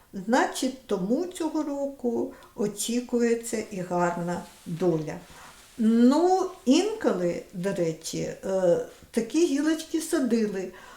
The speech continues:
в, на покуті. Ми пам'ятаємо про те, що в старих українських хатах були глинобитні підлоги, тому її садили,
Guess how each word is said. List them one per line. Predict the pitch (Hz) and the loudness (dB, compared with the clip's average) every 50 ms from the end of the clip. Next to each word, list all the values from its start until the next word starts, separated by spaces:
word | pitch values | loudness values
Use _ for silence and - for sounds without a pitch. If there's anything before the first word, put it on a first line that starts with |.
| - - - | -20 -14 -10
в, | - 185 185 180 180 180 190 226 247 262 269 269 269 269 254 240 | -8 -6 -4 -2 -2 2 8 10 10 12 12 12 12 12 10 10
на | 233 247 262 | 10 10 10
покуті. | 254 - 220 208 196 - - - 226 226 - - 302 330 359 - - - - - - | 8 6 0 -2 -2 -2 -4 -6 -8 -6 -6 -6 -4 -4 -4 -6 -10 -18 -20 -12 -2
Ми | - 208 247 247 | 4 6 6 6
пам'ятаємо | 247 233 214 214 220 214 - - 220 208 202 190 190 185 | 6 4 0 2 0 0 0 0 0 0 0 -4 -6 -8
про | 180 - - - 196 | -10 -10 -12 -12 -12
те, | 190 - 202 196 185 | -10 -8 -6 -6 -6
що | - - - 175 | -6 -6 -6 -6
в | 175 | -6
старих | - - - 196 185 190 190 190 190 | -8 -8 -8 -6 -6 -6 -6 -6 -8
українських | 185 180 - 180 190 185 180 180 180 175 - - - 185 185 | -10 -10 -10 -8 -6 -4 -4 -4 -6 -8 -10 -12 -12 -12 -12
хатах | - - - 185 185 180 175 - - 175 175 | -12 -4 0 0 0 0 -2 -6 -8 -8 -6
були | 180 175 185 180 185 | -6 -6 -6 -6 -6
глинобитні | 170 165 180 180 180 185 196 180 170 165 180 160 160 - - - 170 170 165 - | -6 -6 -4 -4 -2 -2 -2 -4 -2 -2 -2 -2 -2 -6 -8 -8 -8 -8 -8 -8
підлоги, | 175 180 175 190 214 254 320 415 392 - - 339 320 - - - - - - - _ | -8 -8 -4 -2 0 2 2 2 0 -2 -4 -6 -8 -8 -12 -18 -20 -20 -20 -20 _
тому | - 233 240 254 285 311 262 - - | 2 4 4 4 4 2 0 -2 -2
її | 180 214 220 214 208 202 190 | -2 -2 -2 -2 -4 -6 -8
садили, | 175 - - 180 175 170 - 269 320 302 285 247 | -8 -8 -6 -6 -2 0 0 0 0 0 0 0